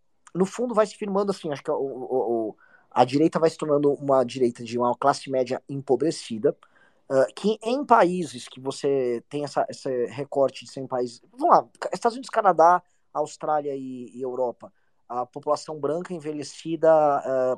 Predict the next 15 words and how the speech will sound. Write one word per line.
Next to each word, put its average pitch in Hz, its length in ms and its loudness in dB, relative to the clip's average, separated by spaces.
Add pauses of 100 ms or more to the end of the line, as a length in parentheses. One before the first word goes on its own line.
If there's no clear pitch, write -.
com 143 100 -4
problemas 135 320 -4
com - 100 -12
imigrante, 151 480 2
não 165 140 0
é 147 60 10
o 147 80 8
caso 139 240 2
brasileiro, 135 400 -4
não 131 60 -8
é - 20 -8
o 117 40 -14
caso 113 220 -18
argentino, 127 500 -16 (720)
ah, 127 380 2